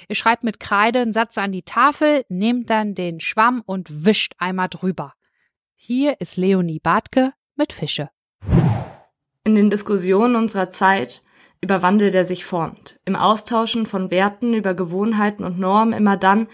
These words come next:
Speaker 2: wenn wir es angehen, unsere Meinung mitzuteilen. In der Hoffnung, dass ein jemand stoppt, bei seiner zu verweilen, immer dann, wenn wer beginnt, unsere Worte zu verneinen,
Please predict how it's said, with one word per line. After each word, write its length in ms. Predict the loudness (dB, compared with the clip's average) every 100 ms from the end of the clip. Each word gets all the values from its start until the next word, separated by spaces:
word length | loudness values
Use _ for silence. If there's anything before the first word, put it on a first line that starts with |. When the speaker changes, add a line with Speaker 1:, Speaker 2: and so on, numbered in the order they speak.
| -18 -20 _
Speaker 2:
wenn 160 | 0
wir 80 | 2
es 100 | 2
angehen, 360 | 2 0 0 0
unsere 240 | -2 -2
Meinung 360 | 0 0 0 -4
mitzuteilen. 720 | -8 -12 -10 -8 -8 -12 -10
In 120 | 0 2
der 140 | 4
Hoffnung, 380 | 0 0 -2 -2
dass 160 | -2
ein 160 | -2 -2
jemand 320 | 0 0 -2
stoppt, 280 | -2 -6 -4
bei 120 | -2
seiner 340 | 0 2 0 0
zu 140 | -4
verweilen, 560 | -2 0 2 2 2 2
immer 200 | 2 2
dann, 300 | 2 2 0
wenn 160 | 0
wer 160 | 0 -2
beginnt, 400 | -2 0 0 -2 -10 -20 0
unsere 300 | 0 0 2
Worte 260 | 2 2
zu 120 | -6 -6
verneinen, 640 | -2 2 2 2 0